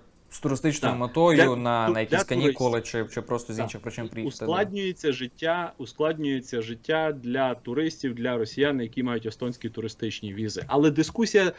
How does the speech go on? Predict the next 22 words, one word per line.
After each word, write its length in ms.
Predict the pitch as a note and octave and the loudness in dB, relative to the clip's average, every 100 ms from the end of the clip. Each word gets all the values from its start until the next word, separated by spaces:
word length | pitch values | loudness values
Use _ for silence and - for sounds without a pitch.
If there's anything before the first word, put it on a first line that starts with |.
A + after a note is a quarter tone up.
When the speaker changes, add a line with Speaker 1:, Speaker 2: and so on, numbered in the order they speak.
| - | -4
Speaker 2:
очевидно, 420 | C#3 B2+ D#3 F3 | -2 2 2 4
набагато 400 | D#3 C#3+ D3 C#3+ | 2 2 0 0
ширша. 520 | C3 - C#3 A#2+ - - | -2 2 4 2 -2 -10
І 120 | G2 | -12
це 180 | G2+ C3+ | -6 -4
те, 200 | C3 D3+ | 2 2
про 180 | D3+ C3+ | 2 -4
що 220 | - C#3 | -4 -2
ми, 200 | B2+ A#2 - - _ | -2 -4 -8 -20 _
про 120 | A#2+ | -8
що 160 | - C3+ | -2 0
ми 100 | A#2+ | 2
говорили, 380 | B2 B2+ C3 C3+ | 0 0 0 -2
говорили 400 | A2+ A#2+ B2+ C3 | -2 0 2 2
Speaker 1:
Це, 160 | B2+ C3+ | 4 4
Speaker 2:
раніше, 200 | C3 D#3+ | 6 6
Speaker 1:
до 60 | |
речі, 140 | D#3 B2+ | 4 4
Speaker 2:
і 60 | |
вона 120 | D3 | 6
Speaker 1:
так. 140 | D#3 B2 | 6 8
Speaker 2:
триває. 300 | D3+ C3+ | 6 4